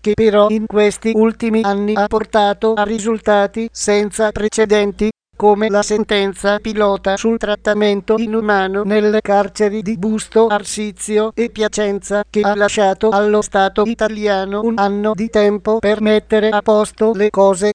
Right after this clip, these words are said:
pena una salatissima multa. O come quella recentissima, che ha stabilito il versamento di un sussidio a centosessantadue pazienti che per colpa di trasfusioni con sangue infetto hanno contratto il virus dell'H I V e dell'epatite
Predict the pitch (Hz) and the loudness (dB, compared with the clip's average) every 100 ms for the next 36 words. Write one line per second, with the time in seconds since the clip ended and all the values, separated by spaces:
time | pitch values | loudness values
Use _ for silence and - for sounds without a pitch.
0 | - 220 202 196 196 220 220 220 202 202 | 0 0 0 0 0 0 2 2 2 0
1 | 202 226 208 - 220 226 220 196 214 208 | 0 -2 -6 -6 -2 -2 -2 -2 -2 -2
2 | 208 202 208 _ _ _ - 214 220 208 | 0 0 -2 _ _ _ -6 -4 2 2
3 | 208 220 220 220 214 214 - 214 - 220 | 2 0 2 2 2 0 0 -2 0 0
4 | 220 220 214 - 220 214 214 - - 208 | 0 -2 -4 -4 -2 0 -2 -6 -2 0
5 | 202 - 220 202 214 214 202 214 220 226 | 0 2 0 0 -4 -6 -2 0 0 -2
6 | 208 214 202 220 208 208 196 220 180 226 | -2 -2 0 0 2 0 0 -2 0 -2
7 | 233 233 220 - 226 214 202 214 220 208 | -2 -2 -4 -4 -4 -4 -2 0 0 0
8 | 220 208 226 214 208 - 214 202 202 202 | 0 0 0 0 -2 -2 -4 -2 -4 -2
9 | 202 208 214 208 - 220 202 196 220 226 | -2 -2 -2 -4 0 0 0 -2 -6 -8
10 | - 208 202 208 208 202 190 196 202 196 | -2 0 0 0 2 2 2 0 0 -4
11 | 226 208 - 214 196 220 208 202 220 214 | -4 -4 -2 -4 -2 2 2 2 0 0
12 | 220 220 - 208 202 196 214 214 226 208 | 0 0 0 0 0 2 2 2 -4 -4
13 | 214 202 - 202 214 202 208 214 220 214 | -4 -4 -4 -4 -2 -2 -2 -2 -2 -2
14 | 208 196 190 - 214 226 220 175 220 214 | 2 2 2 -2 -4 -2 -4 -4 -2 0
15 | 226 - 214 220 202 - 196 196 185 202 | -2 -2 -4 0 -2 -2 -4 -4 -4 -4
16 | 220 233 202 220 208 214 208 226 214 220 | -4 -4 -2 -2 -2 -2 -4 -4 -2 0